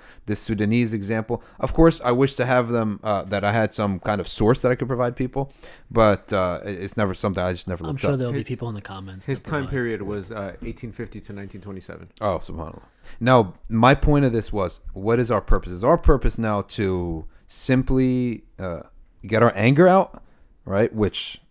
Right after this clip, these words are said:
Speaker 1: has been, this, the podcast has been a great <laughs> means for that because,
Speaker 3: <laughs>
Speaker 1: because a lot of this stuff you read and, and it, it just drives you nuts. And not only nuts, it, it makes you nervous about the future and the future generation. You need to be <laughs> nervous together, right?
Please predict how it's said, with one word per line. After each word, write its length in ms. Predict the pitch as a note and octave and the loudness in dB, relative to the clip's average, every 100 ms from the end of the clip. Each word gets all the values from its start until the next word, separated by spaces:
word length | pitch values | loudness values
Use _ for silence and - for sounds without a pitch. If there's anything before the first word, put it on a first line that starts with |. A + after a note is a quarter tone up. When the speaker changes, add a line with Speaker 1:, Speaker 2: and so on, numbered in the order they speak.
| _ _ _ _ _ _ - | _ _ _ _ _ _ -4
Speaker 1:
has 220 | G2+ E2+ | -4 -2
been, 280 | G#2+ G2 E2+ | -2 -2 -4
this, 180 | F#2+ | -8
the 100 | - | -6
podcast 420 | F#2+ G#2+ - F#2+ F2 | 2 2 2 -4 -4
has 100 | E2 | -8
been 160 | F2+ | -8
a 20 | |
great 280 | D2+ F2+ D#2+ - | -6 -8 -8 -10
<laughs> 100 | - | -2
means 280 | C3+ C3+ A#2+ | 2 4 2
for 100 | - | 2
that 160 | G#2+ G2 - F3 B2 | 0 0 -2 -2 2
because, 360 | C#3+ F#3+ D#3+ F#3 F3+ F#3 | 6 6 6 2 0 -2
Speaker 3:
<laughs> 60 | F#3 | 0
Speaker 1:
because 240 | D3 F3+ | 2 6
a 60 | F3+ | 8
lot 160 | G3+ F3+ | 8 10
of 80 | D#3 | 8
this 100 | C#3 | 6
stuff 220 | C#3+ - | 2 4
you 100 | B2 | 4
read 300 | A#2+ A2 F#2+ | 6 4 4
and, 160 | G2+ - | 0 0
and 380 | A2+ G2+ A#2+ | 0 0 2
it, 80 | C#3+ | 2
it 160 | B2+ C#3+ | 2 2
just 180 | C3 - | 2 0
drives 240 | G2+ F2+ | -4 -2
you 80 | F#2+ | -2
nuts. 300 | G#2 F#2 - | 0 0 2
And 120 | C3 | 6
not 140 | D3+ | 8
only 180 | G#3+ F3+ | 10 10
nuts, 240 | C3+ C#3 - | 8 6 4
it, 160 | C3 - | 0 2
it 180 | B2+ B2 | 0 4
makes 260 | C3+ E3 | 2 4
you 80 | D3 | 4
nervous 720 | A#2 A2+ C#3+ C#3+ A2 E2 - - | 4 6 6 6 2 0 -8 -4
about 460 | G#2 A2 G#2+ A#2 - - _ | 0 4 6 6 2 -20 _
the 100 | A2+ | -2
future 320 | - C3 D#3+ C#3 | 4 6 6 6
and 80 | |
the 60 | B2 | 4
future 220 | C3+ A#2 | 0 2
generation. 580 | A#2 A2+ A2+ C#3 A#2+ A2 | 2 4 6 4 2 2
You 80 | A2 | 2
need 540 | A2+ C#3+ D#3 D#3 A2+ - _ _ _ _ - | 4 6 8 8 4 -12 _ _ _ _ 2
to 120 | C3 | 2
be 300 | G#2 B2+ B2+ | 4 4 4
<laughs> 140 | A2+ C3+ | 4 6
nervous 240 | C3+ C#3+ | 6 4
together, 540 | - C3 A#2+ A#2 F2+ D#2+ | 2 2 4 4 2 0
right? 320 | G#2+ A#2 | 4 4